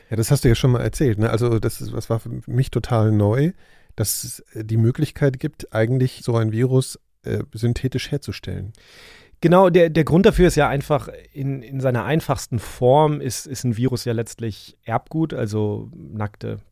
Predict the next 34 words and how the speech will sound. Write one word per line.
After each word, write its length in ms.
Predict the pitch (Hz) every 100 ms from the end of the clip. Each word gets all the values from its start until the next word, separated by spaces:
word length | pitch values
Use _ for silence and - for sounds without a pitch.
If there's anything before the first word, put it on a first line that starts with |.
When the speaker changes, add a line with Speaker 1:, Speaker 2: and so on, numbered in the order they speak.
| _
Speaker 2:
D 100 | 104
N 140 | 107 110
S 180 | 104 -
oder 140 | 92
Speaker 1:
Mhm. 60 | -
Speaker 2:
R 160 | 107 104
N 100 | 107
S, 280 | 101 - -
je 60 |
nachdem. 400 | 98 - 120 120 - - -
Und 180 | 120 110 - 135 127 _
da 100 | 131
diese, 500 | 110 117 117 110 107 104 - _ -
sozusagen, 560 | - 110 101 101 101
dieses 240 | 117 110 -
Erbgut 560 | 113 147 - 160 147 - _ -
trägt 320 | 117 131 -
ja 80 | 120
die 80 |
Informationen, 600 | 123 117 113 104 113 117
um 100 | 113 104
dann 140 | 101
ein 40 |
ganzes 300 | 104 104 101
Virus 240 | 104 107 -
zu 100 | 98
bauen. 400 | 107 98 98 95 - -
Das 200 | 120 113
heißt, 160 | 110 104
rein 160 | 120 135
theoretisch, 460 | 120 117 143 110
wenn 180 | 110 117
ich 400 | 123 117 - - _
für, 300 | - 117 107